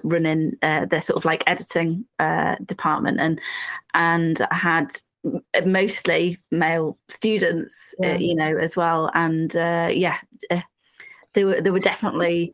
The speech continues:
Speaker 2: <laughs> Yeah.
Speaker 1: <laughs> there was definitely a, a, an element of that,
Speaker 2: Yeah.
Speaker 1: um, you know, how um, "What, what do you mean I have to listen to what you're telling me? No, I'll just go off and do this." "Fine, okay, off you go." <laughs> See, see
Speaker 2: Yeah.
Speaker 1: how far you get with that then.
Speaker 2: Yeah,
Speaker 1: Um,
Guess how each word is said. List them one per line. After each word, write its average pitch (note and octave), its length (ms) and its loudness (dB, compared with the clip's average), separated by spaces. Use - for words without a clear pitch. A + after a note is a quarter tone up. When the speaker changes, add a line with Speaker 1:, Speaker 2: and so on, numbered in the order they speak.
Speaker 2:
<laughs> - 120 -8
Yeah. A#3 220 2
Speaker 1:
<laughs> - 460 -8
there A#3 100 4
was A#3+ 80 0
definitely A3 560 2
a, F#3+ 280 2
a, F#3+ 240 2
an F#3+ 140 2
element F3+ 360 0
of E3 340 -4
that, D#3+ 260 -2
Speaker 2:
Yeah. E3 400 2
Speaker 1:
um, E3+ 320 -6
you E3+ 140 -2
know, D#3+ 260 -2
how E3+ 460 -2
um, F#3+ 220 -6
"What, F#3+ 280 0
what G3 200 0
do G3+ 120 -4
you G3+ 80 2
mean F#3+ 640 0
I D#3+ 140 2
have F3+ 200 -2
to G3+ 120 -4
listen F3+ 420 -2
to E3 300 -2
what E3 240 -2
you're E3 160 0
telling E3+ 360 -2
me? E3 200 0
No, F#3 200 2
I'll F3+ 80 0
just G3 180 -2
go F3+ 100 0
off F#3 160 -4
and F3 80 -2
do E3 100 0
this." D#3+ 220 -4
"Fine, F#3+ 360 -4
okay, C#3 320 -2
off - 180 -8
you - 100 -18
go." F#3 160 -8
<laughs> D4 40 0
See, B3+ 260 0
see G4+ 120 2
Speaker 2:
Yeah. C#4 80 2
Speaker 1:
how A3 80 2
far A4 220 2
you A3 80 0
get G#3 200 2
with G#3+ 140 0
that F#3 220 0
then. F#3 240 0
Speaker 2:
Yeah, F3+ 220 2
Speaker 1:
Um, F3 100 0